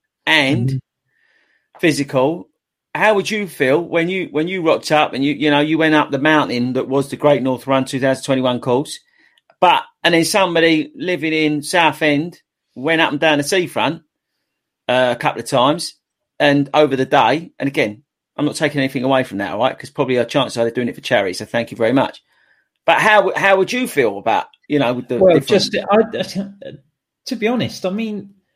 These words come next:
Speaker 2: just as I'm not worried about people who take two hours longer than me to do it or an hour shorter than me to do it, I'm not really,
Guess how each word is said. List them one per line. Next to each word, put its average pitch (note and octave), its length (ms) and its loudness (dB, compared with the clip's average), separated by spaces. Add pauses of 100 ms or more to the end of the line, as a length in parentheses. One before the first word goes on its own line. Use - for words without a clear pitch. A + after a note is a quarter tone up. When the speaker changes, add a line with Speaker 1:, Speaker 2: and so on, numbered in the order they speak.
(640)
Speaker 2:
just - 380 -2
as F#3 320 2
I'm F3+ 260 2
not F#3 160 2
worried D#3+ 320 4
about D3 360 0
people D#3 260 -2
who C#3+ 100 -2
take D#3 580 -4
two D#3+ 260 2
hours C#3 240 4
longer D3 280 0
than A#2+ 140 -2
me A#2+ 140 -2
to A#2 140 -10
do C3+ 200 0
it D3 160 0
or C3+ 220 2
an C3+ 80 0
hour C#3+ 300 0
shorter E3 440 -2
than A2+ 80 -10
me G#2+ 160 -8
to - 140 -16
do B2 180 -6
it, E3+ 160 -2
I'm G#3 140 -4
not A3+ 120 -6
really, D3 280 -4